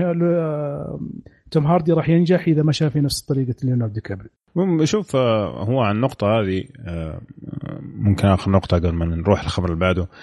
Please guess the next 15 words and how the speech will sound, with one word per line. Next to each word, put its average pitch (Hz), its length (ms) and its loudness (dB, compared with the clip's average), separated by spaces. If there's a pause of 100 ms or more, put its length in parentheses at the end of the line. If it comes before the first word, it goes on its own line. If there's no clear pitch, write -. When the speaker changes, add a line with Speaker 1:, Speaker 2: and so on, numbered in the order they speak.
(240)
Speaker 2:
آه، 113 280 0 (160)
شوف، 180 240 0
ترى 139 380 2 (140)
ليوناردو 170 880 0 (380)
اشتغل 135 480 0
على 101 240 4
نفسه 113 240 -2
مظبوط 92 680 0
ل-، 92 320 2
عشان 117 300 2
وصل 113 260 0
هذه 90 120 2
المرحلة. 85 420 -6
يعني، 85 440 -4 (360)
آه، 58 520 0